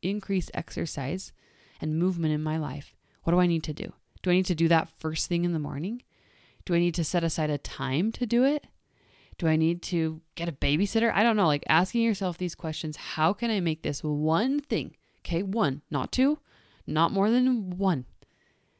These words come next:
"How can I make this one thing a priority?" And I would love to hear what you come up with. If you wanna send me a message on Instagram, uh, email, anything like that, I would love to hear what your one thing is.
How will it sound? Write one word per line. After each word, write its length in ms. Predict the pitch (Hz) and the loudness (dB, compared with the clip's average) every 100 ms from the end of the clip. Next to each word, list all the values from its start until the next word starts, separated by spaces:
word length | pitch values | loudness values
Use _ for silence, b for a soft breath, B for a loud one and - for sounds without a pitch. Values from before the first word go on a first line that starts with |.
| b | b
"How 240 | - 156 | 2 4
can 200 | 180 214 | 4 2
I 120 | 220 214 | 4 4
make 300 | 175 165 - | 4 0 -2
this 180 | 151 - | -4 -4
one 600 | 156 147 151 156 180 202 - - | -4 -4 0 0 0 -2 -8 -18
thing 460 | - - 147 - 170 _ _ _ _ 156 | -16 -10 -8 -8 -10 _ _ _ _ -6
a 40 | |
priority?" 600 | - 156 147 147 143 160 B B B - | 0 0 0 -4 -8 -14 B B B -6
And 100 | 170 - | -6 2
I 120 | 208 | 4
would 200 | 240 160 | 6 4
love 360 | 160 170 190 - | 6 8 6 6
to 120 | 202 | 0
hear 460 | - 175 185 262 | 0 0 0 0
what 200 | 208 175 | 0 0
you 100 | - | -2
come 180 | - 165 | -2 0
up 160 | 147 147 | 0 0
with. 160 | 143 | -4
If 120 | 160 196 | -4 -2
you 60 | |
wanna 160 | 226 196 | 0 0
send 160 | 185 | 0
me 80 | 170 | -2
a 60 | 147 | -2
message 320 | 151 - 143 | -4 -6 -8
on 80 | 165 | -4
Instagram, 640 | 220 - 190 185 175 165 - _ | -4 -4 -2 0 0 -2 -8 _
uh, 180 | 147 143 | -8 -6
email, 460 | - 214 196 180 170 | 0 4 6 6 6
anything 380 | 175 226 226 190 | 2 0 -2 -2
like 180 | 160 - | -2 -2
that, 260 | 156 226 B B B B | -4 -4 B B B B
I 100 | 233 | 4
would 140 | 262 160 | 6 6
love 560 | 165 175 214 160 143 | 2 6 8 6 4
to 120 | - 165 | -2 0
hear 180 | 175 | 2
what 160 | 160 147 | 2 0
your 360 | 156 170 180 175 | 0 2 4 2
one 320 | 160 151 147 | 0 -2 -4
thing 300 | 151 151 147 | -6 -6 -6
is. 340 | 139 - - | -10 -10 -18